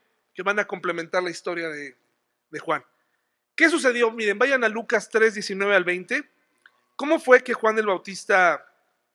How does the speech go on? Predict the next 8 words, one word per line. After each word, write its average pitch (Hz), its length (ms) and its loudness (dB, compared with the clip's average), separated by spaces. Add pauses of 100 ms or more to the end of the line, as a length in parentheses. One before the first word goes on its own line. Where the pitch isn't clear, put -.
(720)
paró 156 260 -2
ahí? 151 300 -4 (3000)
Juan, 240 460 4 (300)
digo, 185 220 -2
Lucas 233 480 0
tres, 247 480 2
diecinueve 196 800 -4
al 185 320 -2